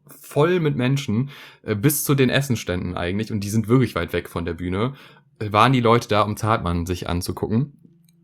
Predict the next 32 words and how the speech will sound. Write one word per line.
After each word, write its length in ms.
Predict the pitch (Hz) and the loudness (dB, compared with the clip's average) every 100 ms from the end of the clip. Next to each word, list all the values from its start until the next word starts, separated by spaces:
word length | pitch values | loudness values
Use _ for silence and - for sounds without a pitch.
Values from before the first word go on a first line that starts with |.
| _ - - | _ -12 2
Äh, 260 | 104 92 95 | 4 6 4
ja, 60 | |
hab 80 | 92 | 4
ich 60 | 104 | 4
mir 80 | 101 | 4
gedacht, 260 | 95 95 | 4 4
<laughs> 40 | 104 | 2
na, 140 | 104 | 2
keine 280 | - 95 95 | 4 4 4
Ahnung, 300 | 110 143 160 - | 4 2 2 2
<laughs> 120 | 139 131 | 4 6
hab 80 | 139 | 6
ich 100 | 147 | 6
jetzt 220 | 175 - | 4 4
nicht 160 | 196 - | 0 0
so 80 | 123 | -2
Lust 320 | - - - | -4 -6 -2
drauf. 160 | 120 - - _ _ _ - 311 320 254 | -2 -4 -20 _ _ _ -6 -2 4 4
Ich 80 | - | 6
bin 140 | 143 | 8
ja 80 | 139 | 8
für 160 | 139 127 | 8 4
O 60 | |
seven 340 | 135 131 135 139 | 6 4 6 4
No 100 | 113 | 2
Shake 340 | - 113 123 | 2 2 2
hier. 240 | - 101 123 - - - - | 0 0 -2 -8 -12 -8 2
Was 300 | 123 165 - | 4 4 -2
ich 160 | - 104 | -6 0
sagen 320 | 107 123 139 | 4 4 4
muss, 160 | 135 139 | 2 0
also 240 | 104 104 | 0 0